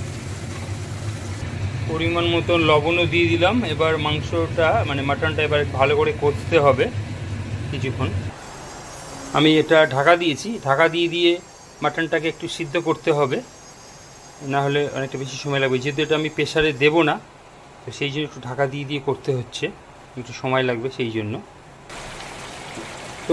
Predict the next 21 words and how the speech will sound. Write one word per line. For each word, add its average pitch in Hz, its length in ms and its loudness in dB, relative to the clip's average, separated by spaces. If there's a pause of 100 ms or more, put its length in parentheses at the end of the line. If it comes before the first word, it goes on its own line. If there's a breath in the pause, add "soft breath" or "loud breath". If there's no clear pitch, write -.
বন্ধুরা, 202 340 8 (300)
মাটনটা 175 380 2 (100)
ভালোই 170 240 6 (100)
কষা 165 240 4 (100)
হয়েছে, 156 300 0 (160)
তেলটা 156 380 2
ছেড়ে 151 280 4
গেছে 139 200 -2 (520)
দেখতেই 143 360 -2
পাচ্ছ। 135 200 0 (500)
আর 139 80 4 (200)
এর 170 140 6
উপরে 175 260 2
আমি 175 100 0 (100)
এবার 202 160 4 (400)
একটু 151 140 -6 (120)
ধনে 165 240 4
পাতা 151 200 4 (100)
দিয়ে 117 160 0
দেবো, 101 180 -4 (200)
হ্যাঁ, 165 200 -10